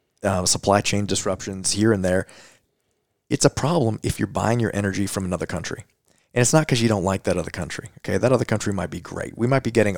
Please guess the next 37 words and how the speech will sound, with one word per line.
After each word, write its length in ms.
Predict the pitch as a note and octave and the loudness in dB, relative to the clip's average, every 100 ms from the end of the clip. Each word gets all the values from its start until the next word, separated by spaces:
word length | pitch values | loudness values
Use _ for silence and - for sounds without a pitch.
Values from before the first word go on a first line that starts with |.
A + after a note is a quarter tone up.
| - | 0
all 400 | A#2 A#2+ A2+ - | 4 6 6 4
our 400 | F#2+ G2 G2 - _ | 4 6 4 0 _
oil 180 | G2+ G2+ | 2 2
from 140 | - F2+ | 2 -4
Canada. 460 | - C#3 A#2+ A2 | 2 4 6 4
We 100 | A2 | 4
love 240 | G#2 F#2+ - | 4 4 2
Canada. 460 | - G2+ F#2+ F#2+ | -2 0 4 4
We're 120 | C#2+ F#2 | 2 0
always 180 | G2+ | 0
gonna 80 | G2+ | 0
be 60 | F#2+ | 0
friends 160 | G2 F#2+ | 0 -2
with 100 | - | -2
Canada, 320 | F#2+ E2+ E2+ | -2 -2 0
right? 260 | F2 F#2+ - - - | 0 -2 -6 -20 -4
Even 180 | A2 G2+ | -2 0
though 100 | F#2+ | 2
they're 100 | G2+ | 2
little 140 | F2+ | 2
socialists. 580 | - F#2+ - E2+ - - - - - - - | 2 0 0 -2 -4 -8 -14 -20 -18 -18 -2
We 100 | B2 | 2
might 220 | C3+ D3 | 4 2
be 100 | C#3 | 2
importing 340 | C3 - B2+ B2+ | 2 6 6 6
it 160 | - | 0
from 360 | - A#2+ A2 G2+ | 0 2 2 0
Mexico. 460 | - A2+ D3 - E2 | -2 0 2 0 0
You 160 | D#2 A2+ | 0 2
know, 200 | G#2+ - _ _ | 2 2 _ _
we 100 | - | -2
used 240 | E3 F#3+ - | 0 2 2
to 60 | A#2+ | 4
get 200 | G#2+ G2+ | 4 4
more 420 | G#2 B2+ C3 B2 | 2 4 4 4
oil 340 | A#2+ C3+ G2+ G2 | 4 6 6 4
from 340 | - F#2+ D#2+ | 0 0 -2